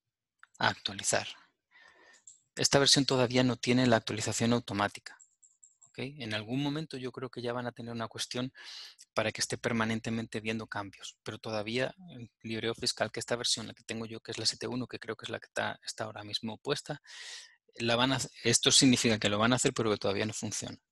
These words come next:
o por lo menos no con hojas de cálculo, sino con bases de datos. Le voy a dar a actualizar. Y como pueden ver, ya cambiaron los datos. ¿Sí?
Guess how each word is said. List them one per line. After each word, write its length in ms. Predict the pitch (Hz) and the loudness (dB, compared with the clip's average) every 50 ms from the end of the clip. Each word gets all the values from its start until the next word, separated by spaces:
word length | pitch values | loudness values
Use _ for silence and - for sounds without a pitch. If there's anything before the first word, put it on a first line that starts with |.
| _ _ | _ _
o 80 | 117 | -6
por 140 | - - 107 | -2 0 2
lo 80 | 104 104 | 4 4
menos 240 | 110 117 123 117 | 6 6 6 4
no 160 | 123 123 127 123 | 4 2 2 2
con 180 | - 127 120 | 0 -4 -6
hojas 240 | 120 - - 113 - | -4 -4 -6 -6 -8
de 100 | - 107 | -8 -8
cálculo, 420 | - 113 110 107 - 117 110 117 | -6 -6 -6 -6 -10 -14 -12 -10
sino 240 | 120 - - 101 98 | -10 -10 -10 -10 -12
con 140 | - - 98 | -14 -10 -8
bases 280 | 95 104 - - 110 - | -6 -4 -4 -6 -8 -10
de 100 | 110 98 | -12 -12
datos. 340 | 92 - _ - - _ _ _ _ _ _ _ _ _ _ _ _ _ _ _ _ _ - - | -12 -14 _ -20 -20 _ _ _ _ _ _ _ _ _ _ _ _ _ _ _ _ _ -18 -6
Le 100 | - 127 | -4 0
voy 80 | 135 147 | 2 4
a 20 | 143 | 4
dar 100 | 143 135 | 4 4
a 40 | 131 | 2
actualizar. 440 | - - 135 135 - - 127 - _ _ _ _ _ _ _ _ _ _ _ _ _ _ _ _ _ _ _ _ _ _ _ _ _ _ _ _ - | 0 -4 -6 -4 -2 -4 -4 -4 _ _ _ _ _ _ _ _ _ _ _ _ _ _ _ _ _ _ _ _ _ _ _ _ _ _ _ _ -20
Y 80 | 120 | -14
como 220 | - 120 113 107 104 | -12 -10 -10 -8 -6
pueden 260 | - 110 113 113 110 | -6 -4 -4 -2 -2
ver, 120 | 120 120 | -2 -2
ya 120 | 113 117 107 | -2 -2 -4
cambiaron 360 | - 101 101 101 101 104 98 | -4 -4 -4 -2 -2 -2 -4
los 100 | 101 101 | -6 -4
datos. 500 | - 160 - - - - - - - _ _ _ _ _ _ _ _ _ _ | -4 -6 -6 -6 -8 -10 -10 -10 -12 _ _ _ _ _ _ _ _ _ _
¿Sí? 240 | - - 165 208 | -8 -6 -6 -6